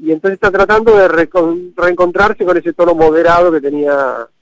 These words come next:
más o menos, porque tampoco es que era tan moderado, digamos, ¿no? El tema este de la reforma judicial y que el,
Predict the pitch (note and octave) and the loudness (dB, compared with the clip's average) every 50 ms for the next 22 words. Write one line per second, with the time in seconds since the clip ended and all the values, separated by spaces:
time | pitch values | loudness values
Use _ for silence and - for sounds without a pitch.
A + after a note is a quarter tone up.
0 | _ _ _ _ _ _ _ _ _ _ _ _ - C4+ E4 - - D#3 D#3+ E3+ | _ _ _ _ _ _ _ _ _ _ _ _ -4 -4 -4 -2 -2 0 2 4
1 | F3 E3 D3+ C#3 C3 C3+ C3 C3 C3+ - - - F#3 - D3 C3+ C3 A#2+ D3 C3+ | 4 4 4 2 2 0 0 0 0 0 0 0 0 0 0 -2 -2 -2 -2 -2
2 | C3 C3 C3 D3 F#3 G3 F3 C3+ B2+ B2+ B2+ B2 D3 F#3+ G3+ E3 B2 - E3 D#3+ | -2 -2 0 2 2 2 2 2 2 0 0 0 2 2 2 2 0 -2 -4 -6
3 | D#3 D3 - - C3+ B2 B2 A#2+ A#2+ - C#3 C3+ C3 A#2 - B2 A#2 A2+ - - | -6 -6 -4 -4 -2 -2 -2 -4 -4 -4 -2 -2 -2 -2 -6 -8 -10 -10 -6 -4
4 | D#3 D#3+ E3+ E3 C#3 B2 A#2+ A2 A2+ A2 A2+ A2+ A#2 | 0 2 2 2 2 0 -4 -8 -8 -10 -8 -10 -12